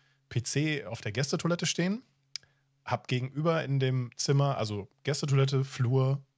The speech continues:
Zimmer gegenüber war mein Büro und hab das, hab die Kabel sozusagen über den, über den Dachboden verlegt, weil wir, ne, war ja, war ja erst, erste Etage, oben drüber hat keiner mehr gewohnt. Hab ich mit dem Vermieter abgesprochen, Decke war nur abgehangen, war kein Problem, ne, kleines Loch hier, kleines Loch da,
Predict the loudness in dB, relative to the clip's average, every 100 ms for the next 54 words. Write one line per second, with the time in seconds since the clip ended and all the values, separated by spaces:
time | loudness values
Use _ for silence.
0 | _ _ -8 -2 0 0 -6 -4 -2 -2
1 | -2 -4 -4 -2 -2 -2 -2 -2 -2 -2
2 | -4 -2 -8 -6 0 2 2 2 -2 -2
3 | -2 -2 -2 0 0 -4 -6 -8 -6 -4
4 | -2 -2 -2 -8 -4 -4 -4 -8 -6 -4
5 | -2 -2 -2 -4 -2 -4 -4 -6 -6 -4
6 | -6 -8 -8 -6 -4 -2 0 2 4 4
7 | 4 2 4 2 2 0 0 2 2 0
8 | -4 -20 _ _ -4 0 0 2 2 2
9 | 0 -2 0 2 4 4 2 0 0 0
10 | 0 -2 0 2 2 2 0 0 -2 0
11 | 2 2 4 2 2 -2 -2 -4 0 0
12 | 2 -2 -4 -2 2 2